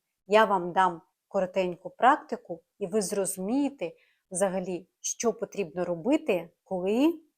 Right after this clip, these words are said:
до вас прийшов або прийшла негативна емоція.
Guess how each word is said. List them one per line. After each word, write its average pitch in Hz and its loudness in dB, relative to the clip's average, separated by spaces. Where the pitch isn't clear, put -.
до 180 0
вас 214 4
прийшов 180 -2
або 170 -6
прийшла 214 2
негативна 185 -6
емоція. 165 -8